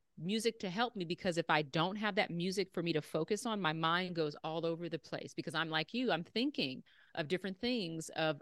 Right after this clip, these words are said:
of creative ideas or just whatever. So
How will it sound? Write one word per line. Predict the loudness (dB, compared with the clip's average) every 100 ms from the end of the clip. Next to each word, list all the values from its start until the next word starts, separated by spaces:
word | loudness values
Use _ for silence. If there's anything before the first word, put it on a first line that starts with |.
| 0
of | 0 0 _
creative | -6 0 0 2
ideas | -2 0 2 4 4 0
or | 0
just | -2 -4
whatever. | 0 2 4 2 -2 -10 _ _ _ _
So | 0 4 6 4